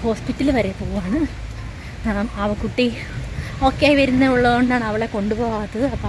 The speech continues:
അവൾക്ക് കൂട്ടായിട്ട് അച്ഛച്ചൻ അവിടെ ഇരിപ്പുണ്ട്. കാരണം അല്ല, എനിക്ക് ഭയങ്കര പല്ലുവേദനയാണ്, സിവിയർ പെയിനാണ്. കുറേ ദിവസമായിട്ട് ഞാൻ ഗുളികയിലാണ് നിൽക്കുന്നത്. വലിയൊരു പൊത്താണ് കേട്ടോ. അപ്പോൾ പല്ലിന് എന്ത് ചെയ്യാം എന്നുള്ളത്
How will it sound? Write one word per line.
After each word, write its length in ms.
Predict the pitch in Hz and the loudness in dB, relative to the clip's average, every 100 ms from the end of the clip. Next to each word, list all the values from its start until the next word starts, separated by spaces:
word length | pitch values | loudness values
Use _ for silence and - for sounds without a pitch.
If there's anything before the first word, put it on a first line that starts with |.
| 190 | -4
അവൾക്ക് 280 | 202 - 277 | -4 -4 -4
കൂട്ടായിട്ട് 320 | 233 240 240 233 | -2 -2 -2 -4
അച്ഛച്ചൻ 300 | - 226 233 | -4 -4 -2
അവിടെ 120 | 220 214 | 0 -2
ഇരിപ്പുണ്ട്. 300 | - 233 233 - - - - - | 0 -2 -2 -6 -8 -8 -2 0
കാരണം 260 | 233 247 262 | 2 2 2
അല്ല, 100 | 233 269 - - - - - - - - 269 | 2 0 -2 -4 -6 -8 -8 -8 -8 -6 -2
എനിക്ക് 200 | 247 269 | -2 0
ഭയങ്കര 400 | 269 330 339 320 254 | 2 4 4 4 2
പല്ലുവേദനയാണ്, 800 | 220 220 277 269 262 240 170 190 247 - - - - - - | -2 0 2 2 2 0 0 -2 -4 -4 -4 -4 -4 -4 2
സിവിയർ 400 | 330 330 370 392 - | 4 6 6 4 4
പെയിനാണ്. 480 | 277 262 294 254 269 - | 4 6 6 6 2 0
കുറേ 180 | 233 285 240 | 0 2 2
ദിവസമായിട്ട് 500 | 285 247 - 277 254 262 | 2 0 0 0 2 2
ഞാൻ 100 | 240 220 | 0 2
ഗുളികയിലാണ് 540 | 247 233 262 220 214 202 | 4 4 2 2 0 -4
നിൽക്കുന്നത്. 400 | - 220 202 233 - - - - 240 | -4 -4 -4 -4 -8 -10 -10 -10 -6
വലിയൊരു 440 | 240 277 311 285 220 | -2 0 2 2 0
പൊത്താണ് 300 | - 226 180 | 0 0 0
കേട്ടോ. 180 | 175 165 - - - | -4 -6 -8 -8 -8
അപ്പോൾ 180 | 226 220 226 | -6 -2 0
പല്ലിന് 320 | 214 240 277 - - - - - | 2 2 2 -2 -10 -10 -8 -2
എന്ത് 220 | 247 330 370 - | 2 4 4 2
ചെയ്യാം 340 | 269 285 302 269 | 2 4 4 4
എന്നുള്ളത് 420 | 254 233 240 | 2 4 4